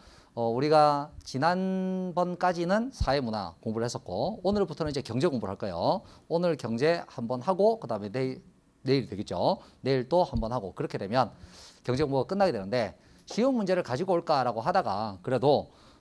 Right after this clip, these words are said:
어, 이렇게 공부하는데 조금 그 무게감 있는 것을 공부해야 되지 않겠나라는 생각이 들어가지고 좀 무게감 있는 주제를 가지고 왔습니다. 네, 비교입니다. 비교의. 비교의.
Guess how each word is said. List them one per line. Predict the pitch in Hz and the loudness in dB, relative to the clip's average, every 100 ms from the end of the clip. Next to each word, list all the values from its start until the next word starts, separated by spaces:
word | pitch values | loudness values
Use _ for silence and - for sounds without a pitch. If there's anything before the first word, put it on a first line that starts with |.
| - | -2
어, | 135 127 127 139 | 4 6 4 2
이렇게 | 156 143 | 0 -2
공부하는데 | - 165 175 220 220 165 156 110 | -2 0 2 2 2 2 2 2
조금 | - 180 180 208 208 202 185 - | 0 0 4 6 6 4 -4 -6
그 | 143 139 127 | 0 2 2
무게감 | 165 214 180 151 | 2 2 2 2
있는 | 165 208 202 | 0 0 2
것을 | 170 135 180 | 0 0 -2
공부해야 | 131 165 | 0 0
되지 | 147 120 | 0 -2
않겠나라는 | 107 139 98 110 120 | -2 -4 -2 -4 -4
생각이 | 156 151 | -2 -4
들어가지고 | - 156 139 95 127 120 - - | 0 0 0 0 0 0 -6 -12
좀 | 117 | -8
무게감 | 110 156 139 113 | -4 2 4 2
있는 | 104 117 | -4 -4
주제를 | 120 127 107 | -4 -4 -4
가지고 | 101 107 | -6 -4
왔습니다. | 104 135 120 85 120 220 - - - - | -4 -4 -4 4 6 6 4 -10 -20 -10
네, | 107 87 | -6 -6
비교입니다. | - 151 202 165 107 | -2 6 6 6 2
비교의. | 92 110 113 110 92 87 120 208 330 - - - - | -6 -2 0 0 0 0 2 2 0 -10 -8 -6 -6
비교의. | - 92 85 | -10 -10 -10